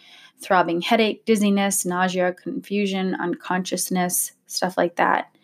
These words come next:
Um, if you were to ever see a vehicle or even a pet in a child, in a, a vehicle, wow, I just totally messed that up, but you guys <laughs> know what I mean.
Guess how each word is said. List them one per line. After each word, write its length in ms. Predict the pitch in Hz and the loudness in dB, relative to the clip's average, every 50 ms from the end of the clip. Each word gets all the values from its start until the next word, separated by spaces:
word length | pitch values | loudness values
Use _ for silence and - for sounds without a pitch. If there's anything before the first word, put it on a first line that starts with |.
| _ _ _ _ _ _ _ _ _ _ _ - | _ _ _ _ _ _ _ _ _ _ _ -2
Um, 320 | 190 185 185 180 180 - - | 2 2 4 4 2 0 2
if 400 | - 214 226 233 - - - - _ _ - | 4 4 4 4 2 -6 -14 -18 _ _ -4
you 460 | - 214 220 220 220 220 - - - - - | 2 4 4 6 6 4 2 0 -4 -10 -6
were 240 | - 208 202 196 190 | 0 4 6 6 6
to 180 | 190 - - - | 4 0 0 2
ever 240 | 196 190 190 196 | 2 2 2 2
see 300 | 196 196 - - 196 180 - | 0 0 0 0 0 0 2
a 80 | - | 0
vehicle 540 | 180 175 185 180 180 180 - - - - _ _ _ - | 2 4 4 4 4 2 0 -2 -2 -4 _ _ _ 2
or 180 | - 277 277 262 | 4 4 6 6
even 260 | 254 254 226 214 196 | 6 6 6 6 4
a 80 | 180 | 2
pet 360 | - - - - - - - - _ _ _ - - - - - _ - | 0 -2 -2 -2 -2 -2 -2 -6 _ _ _ -20 -20 -20 -20 -20 _ -2
in 200 | - 202 208 208 | 0 2 4 4
a 80 | 208 | 2
child, 500 | 202 - - 185 170 175 175 175 - - | 0 0 0 2 4 4 4 4 2 2
in 180 | - 208 190 180 | 2 0 2 0
a, 120 | - - _ _ - - | -2 -4 _ _ -8 -8
a 80 | 190 | -8
vehicle, 380 | 165 - 170 165 - - - - | -4 -4 -6 -6 -6 -10 -8 -4
wow, 280 | 180 185 170 - - - | 0 2 2 2 2 2
I 120 | - 180 | 2 0
just 200 | 185 185 180 - | 0 -2 -6 -8
totally 580 | - - 180 180 180 185 165 170 - 185 - _ _ _ _ _ _ _ _ _ _ _ - - | -6 -4 -2 -2 0 0 0 -2 -4 -6 -8 _ _ _ _ _ _ _ _ _ _ _ -10 -4
messed 300 | - 185 180 170 - - | -2 0 0 -2 -2 -2
that 100 | - - | 0 0
up, 160 | - - - | 0 0 0
but 100 | - 208 | 2 4
you 60 | 208 | 6
guys 180 | 196 196 208 196 | 6 4 4 2
<laughs> 20 | |
know 60 | 190 180 | 0 -2
what 180 | - - - | -2 -2 0
I 40 | - | 2
mean. 220 | 190 185 - - | 4 4 4 2